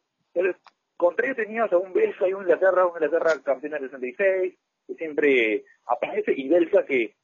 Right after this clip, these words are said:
que los últimos años ha venido demostrando, si bien los resultados no lo acompañaron, viene demostrando que tiene un equipo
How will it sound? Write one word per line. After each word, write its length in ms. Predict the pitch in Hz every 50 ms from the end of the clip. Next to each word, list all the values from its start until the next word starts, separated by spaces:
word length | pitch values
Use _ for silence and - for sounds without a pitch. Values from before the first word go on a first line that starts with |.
| _ _ _ _ _
que 100 | - 156
los 100 | 139 139
últimos 280 | 165 180 202 185 156 147
años 240 | 180 175 180 175 185
ha 80 | 185
venido 320 | 175 170 160 165 170 175 180
demostrando, 440 | 175 170 - - - - 143 135 120
si 80 | - 135
bien 260 | 147 151 139 120 120
los 120 | 123 123
resultados 280 | 120 127 143 160 156 160
no 80 | 165 165
lo 80 | 175
acompañaron, 560 | 170 - 165 147 143 139 147 156 151 185 226 - _ _ _ _ _ _ _ _ _ _ _
viene 460 | - 139 139 143 135 156 165 175 185
demostrando 320 | 180 160 131 - 175 180 165
que 100 | 147 139
tiene 200 | 151 156 160 160
un 60 | 156
equipo 520 | 147 - 160 165 - - 151 170 165 -